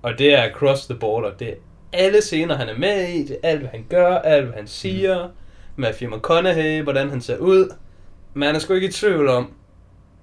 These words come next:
Speaker 1: Altså
Speaker 2: Han har de der monologer, hvor han snakker om
Speaker 1: Ja. Hvilket jeg faktisk, dem er
Speaker 2: at
Speaker 1: lidt
Speaker 2: være
Speaker 1: lav på.
Speaker 2: en løve.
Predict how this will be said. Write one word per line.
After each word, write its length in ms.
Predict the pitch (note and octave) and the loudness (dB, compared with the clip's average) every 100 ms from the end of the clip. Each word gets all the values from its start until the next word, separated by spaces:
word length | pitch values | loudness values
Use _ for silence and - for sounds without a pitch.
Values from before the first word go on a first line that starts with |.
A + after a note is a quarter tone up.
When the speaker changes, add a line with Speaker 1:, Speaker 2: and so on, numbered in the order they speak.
| - - - - - | -20 -20 -20 -16 -12
Speaker 1:
Altså 160 | B2+ | -10
Speaker 2:
Han 80 | G2 | -2
har 140 | A#2 | 0
de 140 | A#2+ A2+ | 0 0
der 100 | A2 | -2
monologer, 540 | G#2 G2+ G2 A2 A#2+ F2 | -4 -6 -4 0 0 0
hvor 160 | F2+ | -4
han 140 | F2 F2+ | -8 -10
snakker 400 | - G2+ F#2+ G2+ | -10 -8 -8 -6
om 160 | F2+ F#2 | -2 2
Speaker 1:
Ja. 140 | D3+ - - - - - - | 2 0 -10 -20 -20 -20 -4
Hvilket 360 | D3 F#3+ E3+ | 0 0 2
jeg 100 | C#3+ | 2
faktisk, 260 | D3+ C3+ D3 | 2 -2 0
dem 100 | D#3+ | 2
er 40 | |
Speaker 2:
at 60 | C3+ | 2
Speaker 1:
lidt 80 | C3+ | 2
Speaker 2:
være 40 | |
Speaker 1:
lav 180 | C#3 A2+ | 2 2
på. 80 | A#2+ | -2
Speaker 2:
en 220 | G#2 F#2+ | -8 -8
løve. 540 | F#2+ G2 G2+ A#2 A2+ | -10 -8 -6 -6 -6